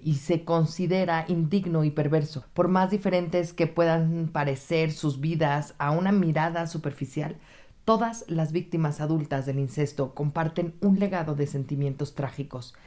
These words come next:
Se sienten sucias, dañadas y diferentes. Muchas víctimas cuentan que no son capaces de mantener un contacto sexual sin que las asalten los recuerdos. Cuando tratan de llegar a la intimidad con alguien a quien aman,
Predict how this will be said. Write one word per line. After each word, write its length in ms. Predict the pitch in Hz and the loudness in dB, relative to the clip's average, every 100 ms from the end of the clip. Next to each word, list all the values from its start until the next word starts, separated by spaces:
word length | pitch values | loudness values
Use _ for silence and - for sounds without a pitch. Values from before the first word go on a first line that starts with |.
| - | -20
Se 140 | - 151 | -6 -4
sienten 480 | - 147 143 135 131 | 0 0 0 -4 -6
sucias, 640 | - 185 165 - 131 - | -6 -2 -2 -2 -6 -4
dañadas 680 | - 139 151 156 131 123 - _ - | 0 4 4 2 -4 -10 -18 _ -4
y 80 | 180 | 4
diferentes. 760 | 151 143 135 127 117 117 - - - | 4 4 0 0 -6 -12 -14 -20 -2
Muchas 340 | 196 214 277 226 | 2 4 2 0
víctimas 480 | 208 - 156 143 - | -2 0 0 0 -2
cuentan 460 | 180 175 165 151 | -4 -2 -2 -2
que 120 | 147 | 0
no 140 | 160 180 | -2 0
son 160 | 214 | -2
capaces 480 | 208 190 - 156 147 | -2 -2 -2 -2 0
de 80 | 143 | 0
mantener 480 | 139 135 143 147 151 | -2 -2 -2 0 0
un 80 | 151 | 0
contacto 480 | 160 147 151 - | -2 -4 -4 -4
sexual 560 | 151 143 - 165 160 160 - - - | -4 -6 -4 0 2 0 -6 -20 -18
sin 300 | - 185 165 | -4 -2 0
que 140 | 175 | 2
las 340 | 165 156 151 - | 2 2 0 -4
asalten 680 | 160 - 185 175 185 180 165 | -6 -2 -2 -2 -2 -4 -2
los 220 | 156 143 | -2 -2
recuerdos. 580 | 147 147 143 147 143 - - - - | -4 -4 -4 -4 -8 -14 -20 -20 -6
Cuando 320 | 185 180 180 | 0 0 0
tratan 400 | 196 208 208 240 | 0 -2 -2 -2
de 120 | 240 | 0
llegar 380 | 208 165 165 151 | 0 0 -2 -2
a 60 | 139 | -4
la 120 | 135 | -4
intimidad 540 | 135 143 143 143 147 | -4 -2 -2 0 -2
con 220 | - 160 | -2 0
alguien 400 | 160 160 139 139 | 0 0 -2 -2
a 120 | 135 135 | -4 -4
quien 220 | 147 143 | -2 0
aman, 540 | 151 151 135 139 - | 4 4 4 -2 -6